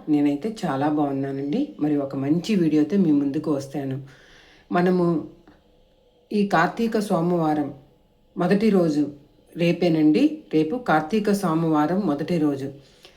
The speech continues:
నారికేల దీపాన్ని ఎలా వెలిగించుకోవాలి ఇంటిలో? అఖండ ఐశ్వర్యాన్ని కలిగించేటటువంటి నారికేల దీపం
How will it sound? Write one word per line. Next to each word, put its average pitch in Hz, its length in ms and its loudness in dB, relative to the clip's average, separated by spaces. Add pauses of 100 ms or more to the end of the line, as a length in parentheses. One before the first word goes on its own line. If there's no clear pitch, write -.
(280)
నారికేల 226 560 2
దీపాన్ని 170 800 0
ఎలా 165 180 4
వెలిగించుకోవాలి 180 840 2
ఇంటిలో? 180 440 2 (120)
అఖండ 254 400 2 (100)
ఐశ్వర్యాన్ని 196 680 4
కలిగించేటటువంటి 156 1160 0
నారికేల 156 720 2
దీపం 151 500 2